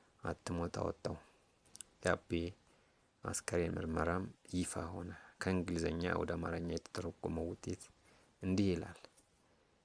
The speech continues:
የሟች ስም አቤ ጎበኛ፣ ዕድሜ አርባ አንድ፣ ጾታ ወንድ፣ የሬሳ ቁጥር አራት አርባ አምስት ዝባር ሰባ ሁለት፣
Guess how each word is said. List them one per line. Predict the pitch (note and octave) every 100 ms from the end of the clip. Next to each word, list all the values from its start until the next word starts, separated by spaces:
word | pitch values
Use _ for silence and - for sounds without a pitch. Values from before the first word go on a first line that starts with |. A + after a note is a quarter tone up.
| -
የሟች | F#2+ F2+ F2+ F2
ስም | - - G2+ - _ _
አቤ | F#2+ F#2+ F2+
ጎበኛ፣ | F#2 E2+ E2 F2+ G2+
ዕድሜ | E2 E2+ F#2
አርባ | F2+ F2+ G2
አንድ፣ | E2+ F2+ E2+ - -
ጾታ | - E2+ - E2+
ወንድ፣ | E2+ A2 - - _ _ _ _ _ -
የሬሳ | F2 F2 - F#2
ቁጥር | - - G#2 A2+ -
አራት | F2 G2+ -
አርባ | - G2
አምስት | F#2 E2+ G#2+ - -
ዝባር | G2 E2+ F2
ሰባ | - F2+
ሁለት፣ | F2 F2+ G#2